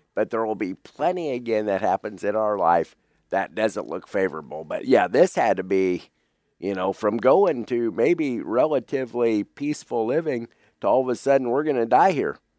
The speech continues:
um, you know, the, for the Jews.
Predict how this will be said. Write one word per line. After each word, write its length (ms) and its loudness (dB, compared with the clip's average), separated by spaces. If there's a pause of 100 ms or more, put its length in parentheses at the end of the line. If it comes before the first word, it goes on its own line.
(420)
um, 500 0
you 100 -2
know, 160 4
the, 300 -6
for 180 0
the 120 -4
Jews. 480 -4